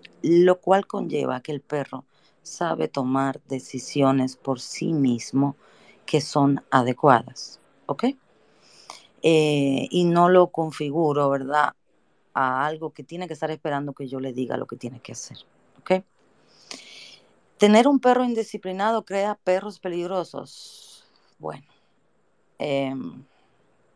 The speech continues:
depende del perro, pero estaría de acuerdo, sí. O sea, cuando no le das nada, nada de disciplina al perro, se vuelve muy salvaje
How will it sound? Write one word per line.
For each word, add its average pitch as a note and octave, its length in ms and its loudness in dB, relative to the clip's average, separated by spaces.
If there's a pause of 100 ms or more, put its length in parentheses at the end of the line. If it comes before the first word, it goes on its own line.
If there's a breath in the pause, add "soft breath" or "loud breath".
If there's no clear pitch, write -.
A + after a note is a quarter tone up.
(1080)
depende D3+ 400 0
del C3 180 0
perro, C#3+ 320 0
pero A2+ 300 -8 (760 soft breath)
estaría C#3 480 2
de D3 100 2
acuerdo, A#2+ 440 0
sí. - 220 -14 (600)
O - 100 -12
sea, - 300 -2 (1400 loud breath)
cuando F3+ 380 4
no F#3 120 -4
le A3 120 -2
das F#3+ 280 -6
nada, F3 500 0
nada D#3 480 -6
de A#2+ 160 -10
disciplina C#3 600 -8
al C3 80 -4
perro, C3 320 -6
se - 140 -18
vuelve B2+ 300 -12
muy D#3 360 -12
salvaje B2+ 720 -6